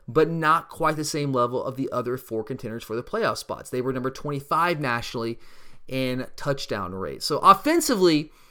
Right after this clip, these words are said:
if you look at it in totality, they're kind of what I was just saying, like, Notre Dame was clearly just not at the same level as the other four contenders for the College Football Playoff.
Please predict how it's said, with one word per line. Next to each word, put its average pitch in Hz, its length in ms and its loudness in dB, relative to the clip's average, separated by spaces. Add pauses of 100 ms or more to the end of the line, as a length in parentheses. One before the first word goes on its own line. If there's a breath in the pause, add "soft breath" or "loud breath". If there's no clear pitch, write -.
(220 soft breath)
if 160 160 -8
you 202 80 4
look 233 200 2
at 240 80 6
it - 20 8
in 220 60 4
totality, 196 420 4
they're 156 100 4
kind 170 120 0
of 180 60 2
what 175 80 2
I 170 40 4
was 170 120 2
just 165 140 -2
saying, 202 420 -4
like, 175 120 0
Notre 269 200 4
Dame 269 180 2
was 202 120 4
clearly 240 300 -4
just 175 220 -4
not 156 360 2
at 160 140 -4
the 170 80 -4
same 151 320 -2
level 135 300 2
as 131 160 -2
the 135 200 -4
other 131 240 0
four 131 280 -2
contenders 127 340 -6
for - 80 -8
the 120 60 -4
College 107 220 -6
Football 113 360 -2
Playoff. - 160 -4